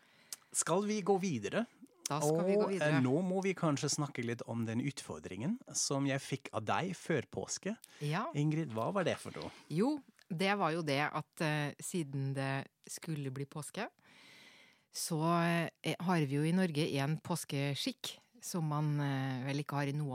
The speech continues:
Speaker 2: annet land, og det er nemlig påskekrim. Eh, og påskekrimmen, den har, eh, også en helt konkret opprinnelse.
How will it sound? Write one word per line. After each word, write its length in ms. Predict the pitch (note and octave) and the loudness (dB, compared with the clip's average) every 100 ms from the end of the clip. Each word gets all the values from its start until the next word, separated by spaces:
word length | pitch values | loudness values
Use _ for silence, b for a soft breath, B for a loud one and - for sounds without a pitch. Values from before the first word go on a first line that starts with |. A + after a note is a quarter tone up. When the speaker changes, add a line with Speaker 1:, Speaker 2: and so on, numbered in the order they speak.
| B2+ | -4
Speaker 2:
annet 180 | B2 D#3 | -4 -4
land, 240 | E3 B3+ - - | -2 -2 -4 -14
og 80 | D#3+ | -8
det 140 | D3 | -4
er 80 | C#3+ | -2
nemlig 460 | F3+ F#3 D3 C#3+ - _ _ _ | 0 0 0 -2 -4 _ _ _
påskekrim. 1300 | - D#3+ - C#3 C3+ - _ - - - C3+ C3+ G#2+ - B B B B B B B B B B | -8 -8 -6 -6 -6 -8 _ -20 -12 -8 -4 -4 -6 -10 B B B B B B B B B B
Eh, 560 | D#3 D#3+ D#3+ D#3+ D#3+ D3 - _ _ - | -4 0 0 0 -2 -6 -10 _ _ -4
og 180 | F3 F#3 | -4 -2
påskekrimmen, 800 | A3+ G3+ E3 - D#3 G3+ D4+ C4+ D#3 | -2 -2 -4 -2 0 2 0 -2 -2
den 320 | G3 G#3+ G#3 | 0 4 4
har, 320 | G#3 F#3 F3 F3+ | 2 2 2 2
eh, 320 | F#3 F3+ F3+ | 0 -2 -2
også 320 | - E3+ E3 | -6 -6 -4
en 100 | D#3 | -2
helt 180 | D#3+ D#3 | -2 -4
konkret 420 | - E3+ - D#3 | -6 -6 -6 -6
opprinnelse. 720 | F3 - D#3 C#3+ C#3 - B3 | -8 -6 -6 -4 -6 -4 -6